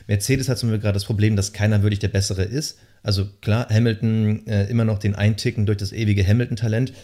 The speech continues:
aber die haben zum Beispiel das Ding, beide sind gerade gleich stark, die würden sich ins eigene Fleisch schneiden,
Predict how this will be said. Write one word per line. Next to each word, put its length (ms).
aber 180
die 160
haben 100
zum 120
Beispiel 60
das 120
Ding, 220
beide 200
sind 160
gerade 160
gleich 300
stark, 320
die 140
würden 160
sich 120
ins 120
eigene 240
Fleisch 300
schneiden, 400